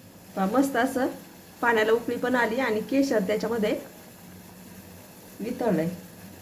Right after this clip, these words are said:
तर आता त्यामध्ये पहा, एवढी एक वाटी साखर आहे,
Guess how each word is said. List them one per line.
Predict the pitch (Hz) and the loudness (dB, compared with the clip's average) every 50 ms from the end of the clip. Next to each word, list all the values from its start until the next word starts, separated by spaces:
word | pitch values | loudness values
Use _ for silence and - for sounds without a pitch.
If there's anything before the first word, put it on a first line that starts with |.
| - - - | -18 -10 -4
तर | 202 | 0
आता | 208 214 208 226 | 0 2 2 2
त्यामध्ये | 226 202 247 254 254 269 254 220 | 0 2 4 4 6 6 4 4
पहा, | - - 220 208 214 262 - - - - | 2 2 0 0 0 -2 -6 -12 -10 -2
एवढी | 208 220 247 226 226 | 0 2 2 4 4
एक | 208 185 185 | 4 4 4
वाटी | 214 214 202 202 220 | 2 2 4 2 0
साखर | - - 240 226 - 247 233 | 0 0 -2 -2 0 0 2
आहे, | 208 185 - | 2 2 0